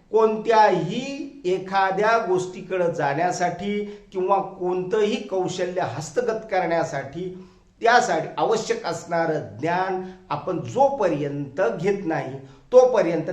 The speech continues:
ते कौशल्य सुद्धा मिळत नाही. अशा पद्धतीचंच हे कौशल्यावर आधारित नवीन शैक्षणिक धोरण दोन हजार वीस याच्या उद्दिष्ट्यामध्ये एक उद्दिष्ट ठेवण्यात आलेलं आहे, जे की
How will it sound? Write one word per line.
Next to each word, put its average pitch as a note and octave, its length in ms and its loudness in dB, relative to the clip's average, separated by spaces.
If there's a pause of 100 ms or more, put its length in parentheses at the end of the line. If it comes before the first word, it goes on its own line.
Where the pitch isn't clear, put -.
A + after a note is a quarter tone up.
ते G3 160 -4
कौशल्य F3+ 540 -4
सुद्धा D3 400 -4
मिळत C3+ 400 -6
नाही. A#2+ 360 -8 (460)
अशा D#3+ 300 4
पद्धतीचंच D#3 1000 -4 (220)
हे G3 120 2
कौशल्यावर F#3+ 960 4 (160)
आधारित F3 680 0 (420)
नवीन G3 680 2 (160)
शैक्षणिक F3+ 720 -4
धोरण E3 440 2 (260)
दोन D#3 260 -2
हजार C#3+ 340 0 (220)
वीस A#3+ 440 -6 (220)
याच्या D3 520 2
उद्दिष्ट्यामध्ये D#3 1040 -4 (260)
एक B3+ 280 6
उद्दिष्ट D#3 420 -6 (120)
ठेवण्यात C#3+ 400 -4
आलेलं C3+ 340 -6
आहे, A#2 280 -6 (520)
जे B3+ 160 0
की - 320 -8